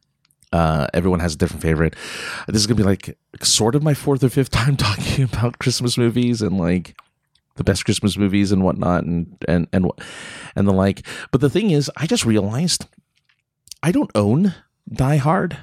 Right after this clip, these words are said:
I don't, I mean, I don't know why I just realized that. I, I've known for a long time I don't own it.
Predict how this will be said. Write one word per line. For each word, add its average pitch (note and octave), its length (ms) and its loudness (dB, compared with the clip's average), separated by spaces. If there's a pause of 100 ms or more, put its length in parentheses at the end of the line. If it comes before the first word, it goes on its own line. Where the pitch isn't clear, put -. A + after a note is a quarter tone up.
(1200)
I C3+ 60 -2
don't, C#3+ 220 -2
I B2 40 4
mean, D3 140 4
I A#2+ 60 4
don't B2 140 2
know G2 40 2
why E2+ 140 2
I F2+ 60 0
just E2 180 -4
realized B1+ 320 0
that. E2 100 0
I, F2 240 2
I've D#2+ 100 -4
known F#2 200 0
for F2+ 100 -4
a E2 60 2
long E2 120 2
time E2+ 180 0
I - 20 4
don't E2 200 0 (140)
own G#2 160 2
it. D#2+ 80 2